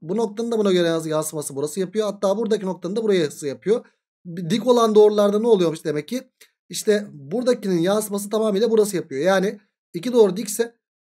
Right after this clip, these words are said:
doğrunun doğru göre yansımasını da kendisi yapıyor mesela. Ya da iki paralel doğru yansımasından bahsediliyorsa doğrunun doğruya göre simetriği değil de işte, e, doğrunun noktaya göre simetriğinde bir mantık vermiştik. Orada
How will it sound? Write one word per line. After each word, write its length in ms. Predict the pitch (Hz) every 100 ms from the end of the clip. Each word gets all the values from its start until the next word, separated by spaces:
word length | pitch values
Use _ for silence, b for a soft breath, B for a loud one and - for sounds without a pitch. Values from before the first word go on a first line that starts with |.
| _
doğrunun 340 | 143 170 214 240
doğru 200 | 226 226
göre 160 | 226
yansımasını 520 | 208 202 196 190 190
da 140 | 208 247
kendisi 440 | 190 175 180 180
yapıyor 280 | 208 202 131
mesela. 260 | 107 - - _ _ _ _ _ B -
Ya 140 | 208
da 220 | 226 202
iki 200 | - 196
paralel 400 | 208 220 220 254
doğru 340 | 240 226 214 -
yansımasından 680 | 151 175 185 202 202 208 202
bahsediliyorsa 640 | 208 208 196 233 233 233
doğrunun 320 | 196 202 214
doğruya 240 | 208 214 226
göre 180 | 220 208
simetriği 400 | 202 202 208 214
değil 180 | 262
de 160 | 175 127 _ _ _
işte, 240 | 165 -
e, 260 | 214 208 170 170 170 170 170 165 190
doğrunun 480 | 160 196 214 240 254
noktaya 300 | 214 208 240
göre 200 | 254 233
simetriğinde 480 | 214 214 - 185 190
bir 40 |
mantık 360 | 190 202 208 214
vermiştik. 400 | 220 214 208 247 -
Orada 540 | 196 226 214 226 254